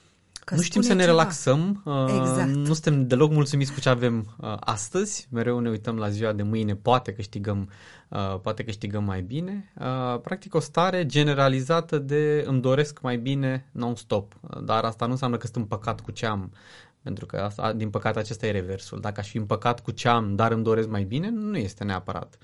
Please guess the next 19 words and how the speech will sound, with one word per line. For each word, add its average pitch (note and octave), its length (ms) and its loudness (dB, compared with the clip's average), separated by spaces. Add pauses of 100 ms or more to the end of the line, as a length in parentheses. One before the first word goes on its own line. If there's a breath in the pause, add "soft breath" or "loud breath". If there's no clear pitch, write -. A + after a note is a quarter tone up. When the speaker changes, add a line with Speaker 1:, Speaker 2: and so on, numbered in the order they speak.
(320 loud breath)
Speaker 2:
o - 100 -4
mentalitate G#2 640 -2
greșită. G2 560 -10
Dar G2+ 160 -6
faptul - 300 -6
că A#2+ 100 -2
nu A2+ 580 -4
prea - 220 2
sunt A2+ 520 -4
mulțumit A#2 560 -4
cu - 100 -12
ce A2+ 220 -8
am A2+ 160 -2
și - 140 -10
întotdeauna A2+ 440 0
îmi G#2+ 120 0
doresc A2 280 2
mai G#2+ 180 0
bine, D#3+ 420 -2